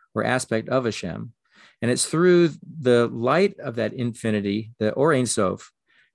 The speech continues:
that can now come down and be united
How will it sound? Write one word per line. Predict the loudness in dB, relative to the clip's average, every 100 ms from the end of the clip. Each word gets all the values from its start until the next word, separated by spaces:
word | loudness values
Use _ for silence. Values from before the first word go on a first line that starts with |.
| _
that | -4 -2
can | 0 2
now | 2 2 2 0 -4 -14 -20 -10
come | -6 -2
down | 0 0 0 -2
and | -4 -4
be | -2 -2
united | -2 -2 -2 -2 0 -2 -2